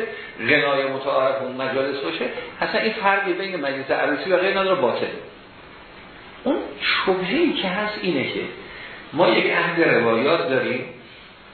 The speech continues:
یک عهد متوسط داریم، اصطلاح خود ما، مثل کتب حسین سعید. توی عهد متوسط احتمالاً واقفی ها وارد استثناء بوده. البته سنی ها وارد استثناء. اون سنی که در اصلش هم گیر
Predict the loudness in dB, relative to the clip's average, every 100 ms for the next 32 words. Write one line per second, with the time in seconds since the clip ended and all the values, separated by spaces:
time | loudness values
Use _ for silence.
0 | -20 -18 -16 -16 -8 0 2 2 2 0
1 | -4 -4 -4 -2 -2 -2 -2 2 2 4
2 | 4 4 4 -2 -6 -10 -8 -2 2 2
3 | 2 0 -2 -4 -6 -6 -4 -2 0 0
4 | -2 -6 -6 -6 -8 -12 -16 -16 -16 -18
5 | -18 -18 -18 -18 -18 -18 -16 -16 -16 -10
6 | -4 0 2 0 -2 -2 -2 -2 -2 0
7 | 0 2 2 2 0 0 -2 -4 0 6
8 | 6 8 6 6 6 6 6 2 2 2
9 | 4 4 2 0 -2 -4 -6 -6 -4 -4
10 | -4 -8 -12 -14 -16 -18 -18 -18 -18 -6
11 | -2 0 0 4 4 4 4 4 4 4
12 | 2 -4 -8 -10 -12 -12 -14 -16 -14 -8
13 | -4 0 2 4 6 6 6 2 -2 -4
14 | -4 -8